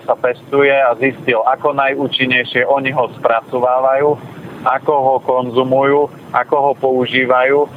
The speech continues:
aby som vytiahol, lebo tí domáci vedia tie top recepty a tuto väčšinou do Európy sa dostanú také tie komerčné recepty a ľudia si myslia, „Aloe je zdravé, sú,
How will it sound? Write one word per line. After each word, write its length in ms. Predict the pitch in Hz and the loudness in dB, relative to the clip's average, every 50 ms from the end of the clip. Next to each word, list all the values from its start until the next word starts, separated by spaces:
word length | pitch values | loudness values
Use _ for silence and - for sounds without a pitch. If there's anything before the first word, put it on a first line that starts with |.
| - - - | -14 -6 -4
aby 240 | 123 123 127 131 131 | -2 -2 -2 -2 -2
som 160 | - 139 135 | -2 -2 0
vytiahol, 800 | 131 139 127 - - 135 131 127 127 127 127 135 135 135 127 123 | -2 -4 -4 -2 -2 0 0 0 2 2 2 2 2 2 2 2
lebo 240 | 127 123 123 131 131 - 131 - | 2 2 2 0 0 -2 -2 -2
tí 240 | 131 131 131 131 120 | 0 2 2 2 2
domáci 720 | 131 139 151 147 143 139 135 131 131 - 123 117 123 131 131 - - - - 127 | 2 0 2 0 0 0 0 -2 -4 -4 -2 -2 -2 -2 -4 -10 -14 -14 -6 -2
vedia 400 | 117 131 139 120 135 139 131 127 | -2 -2 0 0 0 0 0 0
tie 160 | - - 139 131 - | -2 -2 -2 -2 -2
top 240 | - 151 147 135 123 | 0 0 0 0 0
recepty 800 | 127 127 127 123 - - 123 120 - - - - 139 151 156 143 - - - - - - | 0 2 2 0 0 0 -2 -2 -2 -4 -4 -2 -2 -2 -2 -4 -10 -14 -14 -14 -14 -4
a 120 | - 117 117 - | -4 -2 0 0
tuto 400 | 160 160 151 156 151 147 139 131 | 0 0 2 2 2 2 0 2
väčšinou 480 | 120 139 139 - 143 143 143 135 131 | 0 -2 -2 -2 -2 0 0 0 2
do 240 | 120 123 120 123 131 | 2 2 2 4 4
Európy 720 | 127 131 135 139 139 143 139 135 - 139 139 135 135 127 - - - - - - | 2 4 2 4 4 2 2 0 0 -2 -2 -2 -2 -4 -8 -12 -14 -14 -6 -2
sa 200 | - 139 131 127 | 0 0 0 0
dostanú 560 | 117 110 127 131 131 - - 139 131 135 131 | 0 -2 -4 -4 -2 -2 -2 -2 -2 -2 -2
také 320 | 123 139 127 - 139 127 - | -2 -2 -2 -2 -4 -2 -2
tie 160 | 139 127 - | -2 -4 -2
komerčné 960 | - 143 139 139 143 139 131 139 - - 131 135 131 127 123 120 110 104 104 | -2 -2 -2 0 0 -2 -2 -4 -10 -4 0 0 2 2 4 4 4 4 2
recepty 640 | 117 117 - - 131 123 - - - 147 151 156 - - - - - - - | 2 0 0 0 0 0 0 -2 -4 -2 -2 -2 -4 -6 -12 -16 -16 -16 -6
a 240 | - 120 117 120 120 | -2 -2 0 0 0
ľudia 320 | 135 139 127 143 139 131 | 0 0 0 -2 -2 -2
si 80 | 139 147 | -4 -6
myslia, 480 | 139 139 135 127 - 135 127 117 113 113 | -4 -4 -4 -6 -2 0 0 2 2 2
„Aloe 400 | 120 135 165 160 151 147 139 123 | 2 4 4 2 2 2 0 0
je 40 | 104 | 0
zdravé, 560 | 123 123 131 143 147 143 147 147 143 135 131 | 0 0 2 2 2 2 2 2 2 0 0
sú, 240 | - - 156 160 151 | 0 0 0 0 0